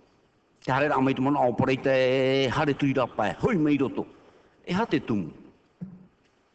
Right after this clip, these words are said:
E ha te tumu. E tumu tōna. Ka o. Ai te mana o whahau e vairere te rātou? Ai tātou e mana o ahau?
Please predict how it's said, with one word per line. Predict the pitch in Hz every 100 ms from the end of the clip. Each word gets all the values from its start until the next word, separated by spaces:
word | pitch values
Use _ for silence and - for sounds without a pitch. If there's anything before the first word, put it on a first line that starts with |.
| _ _ _
E | -
ha | 208 208
te | 208
tumu. | - 139 92 - - - _ - - -
E | 147 143
tumu | 254 226 160 - - - - -
tōna. | 107 82 - - _ _ - - - _ _ _ - _ _ _ _ _ _ _ _ _ _ _ _ _ _ _ _
Ka | - 101
o. | 87 - - - - _ _ _ _ - - _ - - _ _ -
Ai | 156 160
te | 214
mana | 190 135 107 113
o |
whahau | 104 - 139
e | 143
vairere | 151 160 160
te | 170
rātou? | 180 185 269 - _ _ _ _ - _ _ _ _ _ _ _ _ _ _ _ _ -
Ai | 180 175
tātou | 214 180 208 131
e |
mana | 113 127 143
o | 147
ahau? | 180